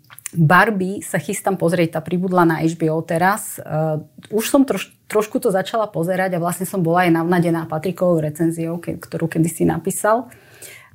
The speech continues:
Ehm, čiže určite tomu dám šancu a myslím si, že to bude zaujímavý film. Už z tých prvých minút, čo som si pozerala, tak je to, je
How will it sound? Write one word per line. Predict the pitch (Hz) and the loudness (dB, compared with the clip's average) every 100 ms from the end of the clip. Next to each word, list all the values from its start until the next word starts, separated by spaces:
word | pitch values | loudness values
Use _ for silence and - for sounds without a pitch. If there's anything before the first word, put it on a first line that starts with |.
| - | 0
Ehm, | 175 175 175 175 175 | 4 4 6 6 4
čiže | - 202 180 185 | 0 -2 0 0
určite | 190 185 214 202 | -2 -4 -4 -4
tomu | 180 190 190 | -2 -2 2
dám | 170 170 175 | 6 6 6
šancu | - 165 190 202 - 254 262 | 0 0 0 -2 0 2 4
a | 180 | 4
myslím | 175 185 214 | 2 2 -4
si, | 202 208 | -2 -4
že | 196 | -4
to | 190 185 | -2 0
bude | 190 180 190 175 | 0 2 2 2
zaujímavý | 156 165 165 165 151 165 | 2 2 2 0 0 -2
film. | - 165 196 233 | 0 0 0 0
Už | 175 147 | -4 -6
z | - 156 | -4 -4
tých | |
prvých | - 170 180 170 | -2 -2 0 2
minút, | 170 175 170 | 4 4 0
čo | 170 | -2
som | 175 | -2
si | 165 | -2
pozerala, | 160 170 180 170 160 | -4 -2 2 0 0
tak | 156 156 | -4 -6
je | 170 165 | 0 0
to, | 160 165 160 | 0 -4 -2
je | 160 | -2